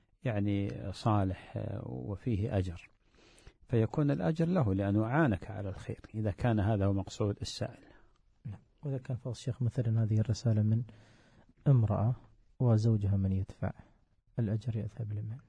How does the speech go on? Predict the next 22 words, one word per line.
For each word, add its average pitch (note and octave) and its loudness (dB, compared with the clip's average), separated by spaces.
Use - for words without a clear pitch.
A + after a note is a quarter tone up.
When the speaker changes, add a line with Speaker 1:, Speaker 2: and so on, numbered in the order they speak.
Speaker 1:
لا C3 0
شك - -8
بأن G2 -2
الأجر C3 -4
للزوج B2+ 0
الذي G#2+ 2
دفع. A2 0
هذه، D#3+ 2
هذه D3+ 2
الإعانات A#2+ 2
والمساعدات، G#2+ 0
حتى A2+ -4
ولو A#2+ 4
كانت A2 -2
ممن G#2 0
يعني G2 -2
تجب A2 0
عليه G2+ 2
النفقة، G#2 0
يكون D3+ 0
الأجر E3+ -2
للمنفق، E3+ -2